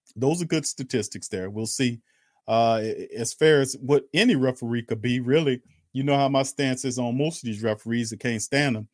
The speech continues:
But, you know, this guy seems to be, uh, I guess, as fair as you can get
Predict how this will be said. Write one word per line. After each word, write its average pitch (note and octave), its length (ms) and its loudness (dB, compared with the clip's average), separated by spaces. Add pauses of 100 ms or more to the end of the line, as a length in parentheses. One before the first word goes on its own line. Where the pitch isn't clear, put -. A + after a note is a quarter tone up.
(440)
But, C#3 440 8
you D#3+ 120 2
know, D3+ 200 4
this D#3 160 -4
guy D3+ 220 6
seems C#3 420 0
to C3+ 80 -2
be, B2+ 380 2
uh, A#2 420 2 (280)
I A#2 60 -6
guess, C#3 400 -2 (600)
as F2 120 -8
fair D3 240 2
as B2+ 140 0
you C3 100 -6
can A2+ 200 -4
get C3+ 240 -2